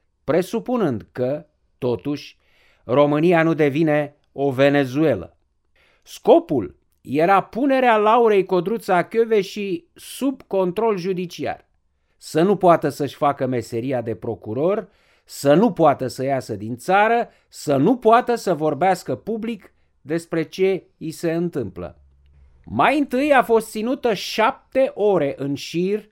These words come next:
în anchetă la secție, ca să se inducă ideea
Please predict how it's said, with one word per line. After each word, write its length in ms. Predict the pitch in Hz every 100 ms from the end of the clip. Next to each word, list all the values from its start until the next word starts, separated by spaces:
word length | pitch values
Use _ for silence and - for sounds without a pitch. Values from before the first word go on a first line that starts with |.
| _
în 160 | - 147
anchetă 760 | 147 147 139 196 190 170 165 -
la 260 | 131 127
secție, 760 | - - 220 - - 95 87 - _ _ _ _ _ -
ca 180 | 143
să 400 | 135 - 135 123 -
se 240 | - 147
inducă 500 | 127 127 123 254 156
ideea 720 | 131 120 151 165 156 156 135